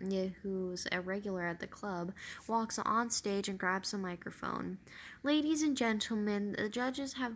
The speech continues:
voted. We are from, uh, we're, we're ready to announce the winners of Long Beach Island's, of Long Beach Island's first, of Long Island's Funniest Kid Comic Competition."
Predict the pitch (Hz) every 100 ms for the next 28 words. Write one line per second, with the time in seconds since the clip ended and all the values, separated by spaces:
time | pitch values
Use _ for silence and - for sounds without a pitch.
0 | - 196 180 180 170 190 - - - 220
1 | 240 226 214 214 - 208 196 196 185 185
2 | 180 185 185 - - - - - 214 202
3 | 196 202 196 226 240 233 240 214 202 208
4 | 214 214 - 202 196 226 247 247 226 208
5 | 208 214 233 226 - 226 226 226 214 208
6 | 208 208 202 202 196 - - - 214 208
7 | 214 220 254 247 240 240 233 233 220 220
8 | 220 214 - - - 254 285 - 214 202
9 | 254 - _ _ - - - - 226 214
10 | 220 233 247 247 - 226 220 208 - -
11 | 247 262 254 254 - 233 233 - 208 214
12 | 208 - 208 202 190 190 175 156 156 175